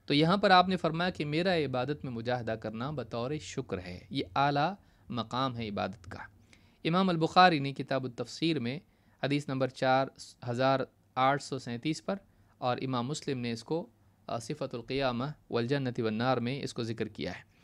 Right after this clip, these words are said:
अ, हदीस नंबर दो हज़ार आठ सौ उन्नीस पर।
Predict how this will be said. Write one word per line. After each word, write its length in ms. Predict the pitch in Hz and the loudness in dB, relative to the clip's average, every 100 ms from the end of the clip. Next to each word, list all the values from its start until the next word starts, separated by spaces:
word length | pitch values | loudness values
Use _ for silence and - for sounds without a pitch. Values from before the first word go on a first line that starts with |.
| - - _ _ | -20 -20 _ _
अ, 440 | - 110 110 110 - | 2 4 6 4 0
हदीस 300 | - 139 131 | -4 -2 -2
नंबर 160 | 120 120 | -2 -2
दो 160 | 113 127 | 0 0
हज़ार 400 | 120 123 127 - | 0 2 2 2
आठ 180 | 120 113 | 0 -2
सौ 140 | - 78 | -4 -8
उन्नीस 320 | 110 98 - | -6 -6 -8
पर। 180 | - | -14